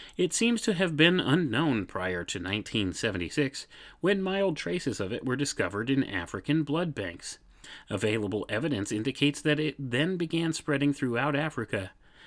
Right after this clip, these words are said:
and subsequently to the United States during the mid-seventies. A possible reference to this or some other created virus appears in the World Health Organization Bulletin, uh, version forty-seven, page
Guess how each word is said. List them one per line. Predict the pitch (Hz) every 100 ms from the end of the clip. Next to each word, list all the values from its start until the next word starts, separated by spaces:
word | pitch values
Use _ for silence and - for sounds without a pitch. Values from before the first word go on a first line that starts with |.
| - -
and | 107
subsequently | - - - - 101 92 98
to | -
the | 101
United | 98 104 113 98
States | - 135 107 -
during | 113 110 117
the | 101
mid-seventies. | 95 98 127 - - 208 135 - - - - - _ - - - 120
A |
possible | - 139 156 175 170 110
reference | 107 190 - 101 -
to | 92
this | 87 87 -
or | - 104
some | - 117 101
other | - 104 196 214
created | 143 107 90 87 95
virus | 87 87 95 -
appears | 120 123 127 123
in | 139 113 107
the | 104
World | 98 101 90
Health | 95 95
Organization | 92 90 87 90 85 87
Bulletin, | 98 107 98 - 120 139 - - - - - - -
uh, | 95 87 - _ _ _ - - _ -
version | 110 117 113 104 98 98
forty-seven, | - - 135 120 - 147 143 139 135
page | - 156 139